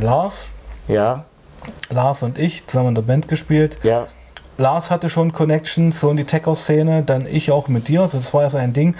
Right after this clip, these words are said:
Speaker 2: Ja.
Speaker 1: Und dadurch sind wir eigentlich auch zu den chemischen Drogen gekommen.
Speaker 2: Ja.
Speaker 1: Ja, also ich hab meine erste Pille f-, eigentlich aus der Techno-Szene bekommen und das erste PEP. Das
Speaker 2: Ja,
Speaker 1: war
Speaker 2: sowieso.
Speaker 1: damals bei unserer handgemachten Mucke,
Speaker 2: Mhm.
Speaker 1: war das kein Thema.
Speaker 2: Nee.
Speaker 1: Da waren das Kiff, Pilze, Bier, wie auch immer.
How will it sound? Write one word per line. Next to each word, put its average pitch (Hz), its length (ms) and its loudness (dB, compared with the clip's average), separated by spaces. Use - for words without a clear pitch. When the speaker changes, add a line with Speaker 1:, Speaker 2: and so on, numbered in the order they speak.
Speaker 2:
Ja. 135 160 4
Speaker 1:
Und 120 160 -6
dadurch 156 280 2
sind 160 180 0
wir 147 80 4
eigentlich 147 180 2
auch 147 100 -6
zu 135 100 -8
den 135 120 2
chemischen 127 440 0
Drogen 117 300 0
gekommen. 104 360 0
Speaker 2:
Ja. 107 180 0
Speaker 1:
Ja, 117 260 2
also 120 160 -2
ich 120 80 -4
hab 139 160 0
meine 131 200 0
erste - 340 -4
Pille 151 460 2
f-, 156 80 -4
eigentlich 127 380 0
aus 151 80 2
der 139 80 -4
Techno-Szene 127 520 0
bekommen 113 340 -4
und 117 140 -4
das 117 40 -2
erste 117 200 -2
PEP. - 280 -4
Das 107 100 -2
Speaker 2:
Ja, 107 80 2
Speaker 1:
war 143 80 4
Speaker 2:
sowieso. 151 160 2
Speaker 1:
damals 151 320 -2
bei 135 80 2
unserer 139 280 0
handgemachten 147 720 0
Mucke, 202 440 2
Speaker 2:
Mhm. 117 260 2
Speaker 1:
war 120 120 2
das - 180 -6
kein 165 220 2
Thema. 156 400 0
Speaker 2:
Nee. 110 240 0
Speaker 1:
Da 123 140 0
waren 147 160 0
das 143 180 -6
Kiff, 180 420 -2
Pilze, 156 360 2
Bier, 143 280 2
wie 139 100 0
auch 127 140 0
immer. 170 260 2